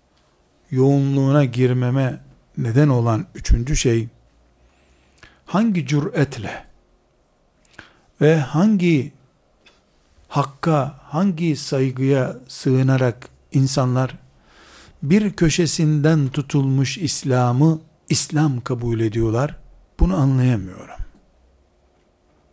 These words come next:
Avamdan insanların,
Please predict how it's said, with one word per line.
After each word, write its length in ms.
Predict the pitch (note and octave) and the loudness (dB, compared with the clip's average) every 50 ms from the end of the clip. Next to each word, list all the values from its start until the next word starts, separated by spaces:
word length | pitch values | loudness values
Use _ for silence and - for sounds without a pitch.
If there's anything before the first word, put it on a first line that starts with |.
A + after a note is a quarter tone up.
| _ _ _ _ _ _ _ _ _ _ _ _ _ _ _ _ _ - - - - - - - - - - _ _ | _ _ _ _ _ _ _ _ _ _ _ _ _ _ _ _ _ -20 -20 -20 -20 -20 -20 -20 -20 -20 -20 _ _
Avamdan 560 | - E3 F#3 G#3+ A3 A3 G3+ B3 C4 A#3 G3+ | 0 2 4 4 2 2 2 0 0 0 0
insanların, 840 | F#3+ F3+ F3+ E3 - F3+ E3+ D#3 D3 C3+ B2 B2+ C#3 D#3 E3+ F3+ F3+ | -2 -4 -4 -6 -6 -4 -4 -2 -2 -2 -2 -2 -4 -4 -6 -8 -12